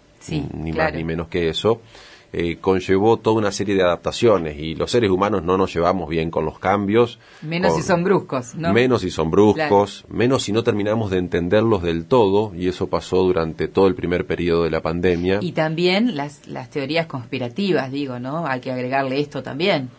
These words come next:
Speaker 2: Ni que hablar de todos aquellos que pusieron palos en la rueda. Sí, sí, sí, ni que hablar, ni que hablar porque eso... Eh, tergiversó muchísima información y eso indujo toda una serie de conductas sumamente riesgosas para el conjunto de nuestras
Speaker 1: Ujú,
Speaker 2: comunidades,
Speaker 1: ujú.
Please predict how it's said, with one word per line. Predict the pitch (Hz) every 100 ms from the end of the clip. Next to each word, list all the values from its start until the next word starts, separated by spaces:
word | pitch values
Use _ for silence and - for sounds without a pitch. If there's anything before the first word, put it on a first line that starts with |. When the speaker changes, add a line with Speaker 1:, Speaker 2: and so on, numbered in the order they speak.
| _
Speaker 2:
Ni | 90 95 104 101
que | 101
hablar | 90 85 92 101
de | 90
todos | 90 92 92 90
aquellos | 82 90 87 87
que | 82
pusieron | 78 80 82 82
palos | 82 80 73
en | 76
la | 73
rueda. | 76 67 67 67
Sí, | - 80 71
sí, | - 71
sí, | - 69 67
ni | 85
que | 80
hablar, | 76 65 - - 78
ni | 80
que | 80
hablar | 80 85 90
porque | 85 85
eso... | 85 98 98 - - - _
Eh, | - - -
tergiversó | 95 90 95 85 87 - 92
muchísima | 90 82 87 90 85
información | 85 85 85 87 - 113 113 123 127
y | 90 85
eso | 90 - 90
indujo | 87 90 98 110 107 110 101
toda | 92 90
una | 85
serie | 78 90 87
de | 85 78
conductas | 85 85 95 98 - 98 90
sumamente | 104 90 92 95 90
riesgosas | 85 76 85 92 - 104 -
para | - 82
el | 80
conjunto | 80 82 98 90 76
de | 80
nuestras | 78 80 78
Speaker 1:
Ujú, | 80
Speaker 2:
comunidades, | 80 82 82 87 87 95
Speaker 1:
ujú. | 170